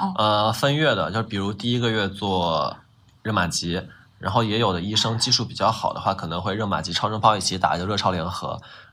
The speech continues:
Speaker 2: 后续隔一个月之后再做Fotona，然后隔一个月再做Fotona，这样子按疗程来穿插的，也不是说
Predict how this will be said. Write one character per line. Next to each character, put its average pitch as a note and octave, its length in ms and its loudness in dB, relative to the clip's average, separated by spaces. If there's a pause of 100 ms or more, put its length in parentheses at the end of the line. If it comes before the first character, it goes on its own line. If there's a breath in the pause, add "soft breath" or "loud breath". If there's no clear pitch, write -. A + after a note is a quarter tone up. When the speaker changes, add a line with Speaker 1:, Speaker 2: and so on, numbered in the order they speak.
Speaker 2:
后 C3 220 0
续 - 400 2 (280 loud breath)
隔 G#2 140 0
一 B2 120 2
个 B2+ 80 -2
月 B2 120 2
之 A2+ 120 -2
后 A2+ 240 4
再 G2 280 4
做 G2+ 220 -2
Fotona， G#2+ 520 2
然 F2+ 120 -6
后 G#2+ 80 0
隔 G2+ 180 -4
一 G#2 80 -4
个 A2 120 -6
月 G#2+ 100 -2
再 G2+ 100 -4
做 G2 140 -6
Fotona， F2+ 380 -6
这 F#2+ 100 -2
样 F2+ 140 0
子 E2 220 -12
按 A2 180 0
疗 F2 120 2
程 F#2 140 -2
来 F2+ 80 0
穿 G2 220 -4
插 G2 200 2
的， F2+ 160 -2
也 F2 120 -6
不 E2+ 120 -8
是 A2+ 120 -2
说 A2+ 240 2